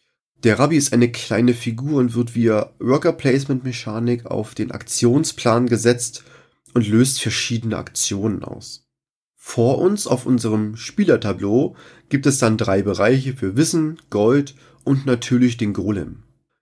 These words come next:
Hier werden Upgrades gemacht, Karten abgelegt, es gibt Boni und die Golem-Produktion wird hier gesteuert. Alles in allem also ein spannender Aufbaumechanismus,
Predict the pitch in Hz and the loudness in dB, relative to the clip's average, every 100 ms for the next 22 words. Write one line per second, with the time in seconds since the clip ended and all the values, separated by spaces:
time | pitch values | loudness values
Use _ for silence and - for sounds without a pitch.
0 | _ - 208 185 117 98 127 135 - 123 | _ -4 2 2 2 0 -2 -2 2 2
1 | 120 123 113 113 117 - - 190 180 180 | 2 -2 0 -2 -8 -16 -8 -4 -2 0
2 | 143 143 123 110 120 120 - - _ _ | -2 -2 -4 2 2 2 -10 -16 _ _
3 | 131 123 120 117 123 143 139 123 123 - | -4 0 -2 2 2 4 4 2 0 -4
4 | - 123 123 117 110 107 101 95 90 - | -4 0 0 2 2 2 -2 -10 -8 -8
5 | 104 95 - - - 107 - 62 - _ | -8 -8 -12 -10 -12 -12 -16 -18 -20 _
6 | _ _ _ _ - 127 147 - - 117 | _ _ _ _ -2 2 2 0 -2 0
7 | 117 127 - 110 110 110 - 101 104 - | 2 2 0 0 0 -2 -4 -8 -8 -2
8 | 151 165 160 - 143 147 - 131 135 131 | 0 0 -2 -2 -2 -2 0 2 2 2
9 | 127 123 127 120 120 - | 2 2 2 2 0 -8